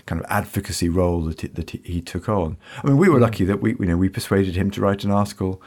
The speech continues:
Speaker 1: for our sixtieth anniversary issue, uh, in twenty twenty-two, and I had, I had regular correspondence and phone calls with him during and after that. Um, it was always good to talk to him. I always came off the calls feeling that I'd learnt something.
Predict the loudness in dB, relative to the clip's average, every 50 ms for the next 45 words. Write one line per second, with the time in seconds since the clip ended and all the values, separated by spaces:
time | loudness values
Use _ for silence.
0 | -20 -20 -20 -20 -20 -20 _ -10 -2 0 2 4 4 4 2 0 -2 -2 -4 -4
1 | -4 -4 -4 -2 0 0 0 0 2 2 2 2 2 0 0 -2 -2 0 0 0
2 | 0 0 0 0 0 0 -2 -4 -8 -14 _ -8 -6 -4 -4 -4 -6 -4 -4 -4
3 | -4 -6 -6 -4 -4 -4 -4 -4 -8 -4 -2 0 0 0 -4 -8 _ _ -20 -20
4 | -20 -20 -20 -20 -20 -20 -20 -20 -20 _ -8 -4 -2 0 0 0 0 0 0 0
5 | 2 2 0 0 -2 -4 -12 -18 -18 _ _ _ _ _ _ -6 -2 -2 -2 0
6 | 0 0 0 0 -2 0 0 0 0 0 -2 -2 -2 -2 0 0 0 -2 -4 -4
7 | -6 -8 -4 -4 -2 2 2 2 2 2 2 2 0 0 0 -2 -4 0 0 0
8 | 0 0 -2 -2 0 0 0 0 0 -2 -4 -4 -6 -8 -6 -2 0 2 0 0
9 | 0 -4 -6 -4 -4 -4 -4 -4 -6 _ -20 -18 -18 -14 -8 -6 -4 -2 0 0
10 | 0 2 2 2 4 4 4 4 4 2 2 0 0 0 -2 -2 0 0 0 0
11 | -2 0 2 2 2 2 2 2 2 2 2 0 2 2 2 0 -2 -6 -4 2
12 | 2 4 4 4 2 0 -2 0 2 4 4 4 4 2 0 0 0 0 0 2
13 | 2 2 4 2 2 0 -4 -4 -4 -4 -4 -4 -6 -6 -6 -8